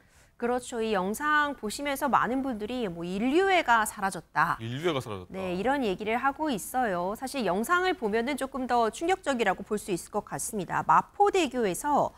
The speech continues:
Speaker 1: 투신을 시도하려는 사람이 있었는데 가방을 두고 간 것이죠. 근데 지금
Speaker 2: 네.
Speaker 1: 보이는 것처럼 지금 자전거를 타고 지나가던 행인이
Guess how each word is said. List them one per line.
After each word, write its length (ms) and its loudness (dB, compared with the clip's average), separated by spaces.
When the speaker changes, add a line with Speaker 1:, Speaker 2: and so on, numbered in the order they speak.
Speaker 1:
투신을 640 2
시도하려는 1080 2
사람이 720 2
있었는데 600 -4
가방을 480 2
두고 160 -4
간 180 -4
것이죠. 340 -8
근데 140 -4
지금 240 -2
Speaker 2:
네. 60 -4
Speaker 1:
보이는 280 0
것처럼 560 -2
지금 160 -2
자전거를 720 2
타고 300 -2
지나가던 880 0
행인이 680 -4